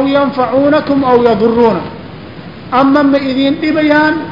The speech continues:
ama yanfacuunakum wax ma idinku tarayaan, ama wax ma idinka reebayaan? Markaas, yani, jawaabtii maxaa weeyaan? Maya wa. "Aw yanfacuunakum aw yaduruuna." Markaasay yidheen,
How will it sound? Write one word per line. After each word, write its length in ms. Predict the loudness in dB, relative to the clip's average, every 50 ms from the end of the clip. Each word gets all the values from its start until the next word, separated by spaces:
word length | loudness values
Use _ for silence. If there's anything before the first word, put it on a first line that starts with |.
| -12 -14 -16 -16 -18 -18 -18 -16 -16 -16 -16 -16 -16 -16 -16 -16 -16 -12 -8
ama 180 | -4 -2 0 0 0
yanfacuunakum 960 | 2 2 2 2 2 0 0 2 4 4 6 6 4 2 2 0 0 0 2
wax 140 | 0 0 0
ma 100 | 0 0
idinku 340 | 0 0 0 0 0 -2 -2
tarayaan, 500 | 0 2 2 2 4 4 4 2 0 0
ama 200 | -2 -4 -2 0
wax 160 | 2 2 2 0
ma 120 | -2 -2
idinka 340 | -2 -2 -2 -4 -2 0 0
reebayaan? 500 | 4 4 4 4 4 2 2 2 0 -4 -8 -14 -14 -16 -16 -16 -16 -16 -16 -16 -16 -16 -18 -18 -18 -18 -16 -16 -16 -16 -16 -16 -16 -16 -16 -16 -16 -16 -16 -16 -16 -16 -10 -6
Markaas, 480 | -4 -2 -2 2 2 2 2 0 -2 -6 -10 -12 -10 -8 -6
yani, 260 | -4 -2 -2 -2 -2
jawaabtii 500 | 0 0 2 4 4 4 4 2 -2 -4
maxaa 240 | -4 -4 -2 -2 0
weeyaan? 300 | 0 0 0 0 0 0
Maya 240 | 0 0 0 2 0
wa. 140 | 0 -2 -4 -6 -8 -10 -12 -12 -12 -10 -4 0
"Aw 160 | 2 2 4
yanfacuunakum 760 | 4 2 0 0 0 0 0 2 2 2 0 0 0 -2 -2
aw 80 | 0 0 2
yaduruuna." 480 | 2 2 0 0 0 0 0 0 -2 -4 -10 -14 -16 -16 -16 -16 -16 -8 -2
Markaasay 440 | -2 0 2 4 2 2 4 4 4
yidheen, 180 | 4 4 2 0